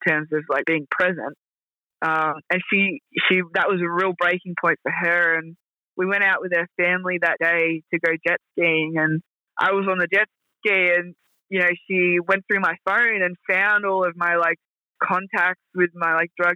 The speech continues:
dealers and stuff like that. And she saw all the messages and realized that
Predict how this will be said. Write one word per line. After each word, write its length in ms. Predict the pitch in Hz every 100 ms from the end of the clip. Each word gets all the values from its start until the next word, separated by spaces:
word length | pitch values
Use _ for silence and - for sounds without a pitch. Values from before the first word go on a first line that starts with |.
| -
dealers 380 | 175 180 180 170
and 100 | 170 -
stuff 180 | 170 180
like 140 | 165 143
that. 140 | 170
And 100 | 165 175
she 80 | 170 -
saw 220 | 180 185
all 60 | 180
the 80 |
messages 480 | 165 165 190 175 180
and 220 | 170 165 160
realized 580 | 196 285 262 185 185 -
that 140 | 170